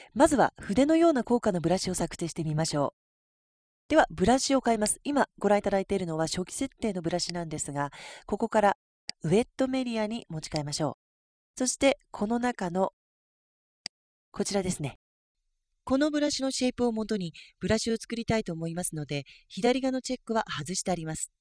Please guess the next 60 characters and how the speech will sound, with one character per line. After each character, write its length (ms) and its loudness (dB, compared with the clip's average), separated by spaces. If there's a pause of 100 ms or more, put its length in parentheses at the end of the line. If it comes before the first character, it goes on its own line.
(360)
は 160 -2
い。 60 -2 (180)
そ 140 -4
し 180 -8
て、 240 -2 (360)
筆 240 2
の 80 2
よ 80 6
う 20 6
な 80 0
効 160 2
果 140 -4
と 80 -2
い 20 -2
う 60 -6
こ 80 -6
と 100 -2
で、 140 -2
ち 100 -4
ょ 40 0
っ 60 -4
と 120 0
太 260 -4
め 140 -2
に。 220 -6 (260)
で 100 0
は、 140 -2 (200)
サ 200 0
イ 80 -2
ズ 100 -8
は 80 0
八 280 -6
十 180 0
ピ 100 -2
ク 80 -14
セ 100 -4
ル 60 -6
に 180 -6
し 40 -12
て 100 -6
み 100 -4
ま 120 -2
し 80 -4
た。 100 -4 (480)
こ 140 2
の 80 6
ま 80 6
ま 60 4
描 180 6
い 20 0
て 80 0
み 100 -2
ま 120 -2
す 100 -4
と、 260 0 (680)
こ 200 4
う 60 2
い 40 -8
っ 20 -20 (100)
た 180 2